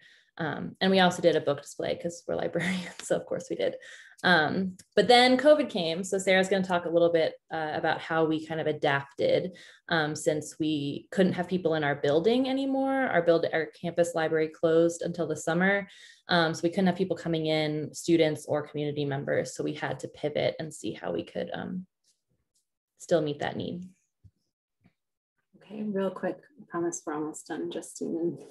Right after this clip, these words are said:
Speaker 2: <laughs> Jen. Um, so right, everybody know what happened in March twenty twenty. Um, so everybody went home, and, um, we, Liz and I were so amped up from our wonderful, warm,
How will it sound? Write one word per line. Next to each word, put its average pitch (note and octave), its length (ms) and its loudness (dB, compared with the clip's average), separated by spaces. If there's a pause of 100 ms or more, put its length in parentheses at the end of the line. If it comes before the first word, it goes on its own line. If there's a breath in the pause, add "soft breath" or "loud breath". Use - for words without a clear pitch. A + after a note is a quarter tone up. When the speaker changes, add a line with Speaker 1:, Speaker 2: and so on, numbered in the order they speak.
(120)
Speaker 2:
<laughs> - 240 -18
Jen. G#3+ 280 6 (520 loud breath)
Um, F3 440 4 (260)
so G#3 140 10
right, F3+ 220 6 (120)
everybody F3 360 4
know D#3+ 100 6
what D3+ 100 -2
happened D#3 440 -4
in - 160 -2
March - 420 -8 (460)
twenty - 200 -8
twenty. - 480 -10
Um, E3+ 400 4 (640 soft breath)
so D#3+ 520 6
everybody E3+ 420 2
went D#3 160 -2
home, G#3 480 6 (140)
and, E3+ 420 -2 (180)
um, E3 420 -4 (540)
we, F3 540 4
Liz F#3 160 2
and F3+ 100 2
I E3 120 2
were - 260 2 (580)
so G#3+ 320 8
amped G3+ 280 4
up G3+ 160 4
from G3 160 4
our F3+ 340 2
wonderful, F#3 720 0
warm, F3 460 4